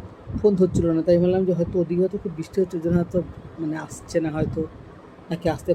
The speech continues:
পারবে না, সেটাও বুঝতে পারছি না। টেনশনও করছিলাম, কেননা রান্নাবান্না আমি অনেক করে ফেলেছি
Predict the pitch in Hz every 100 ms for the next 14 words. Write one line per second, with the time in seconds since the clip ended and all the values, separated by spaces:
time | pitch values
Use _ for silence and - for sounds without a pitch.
0 | 165 151 151 151 147 147 156 190 185 175
1 | 180 175 165 165 - - 180 175 214 196
2 | 175 - 165 160 165 - - - - -
3 | - - 180 175 170 160 156 160 170 170
4 | 170 165 160 170 170 165 165 156 -